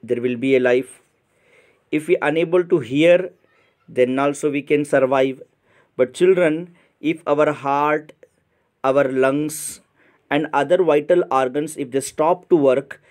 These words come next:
if they stop their processes, then it is not possible to stay alive. So as you know, in nutrition,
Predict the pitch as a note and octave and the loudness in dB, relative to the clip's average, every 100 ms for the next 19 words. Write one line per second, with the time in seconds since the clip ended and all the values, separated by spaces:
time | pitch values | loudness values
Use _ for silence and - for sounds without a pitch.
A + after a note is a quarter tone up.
0 | _ - B2+ B2+ C#3+ - E3 E3 F#3 D#3 | _ -12 -6 -2 -2 0 -2 2 0 0
1 | C#3+ C3 C#3 - C#3 - - A#2 B2+ B2+ | -4 -2 -2 2 2 0 -14 0 2 2
2 | C#3 _ _ _ A2+ B2+ A2+ B2+ C3 - | -4 _ _ _ -4 -4 -2 -2 -2 2
3 | B2 A2+ B2 B2 A#2 E3+ B3+ - _ _ | 2 2 0 -2 0 0 0 -4 _ _
4 | - - - D3 D#3 G3+ _ _ - A2+ | -20 -18 -2 2 2 -2 _ _ -4 -2
5 | G2 F2 - _ _ _ _ _ _ _ | -2 -8 -14 _ _ _ _ _ _ _
6 | _ _ _ - F3+ F3+ F#3 A3+ A#3 - | _ _ _ -6 0 0 0 -2 -2 -2
7 | G3+ F#3 F#3+ F#3 G3 F3+ E3+ E3+ | -2 0 -2 0 -2 0 -2 -2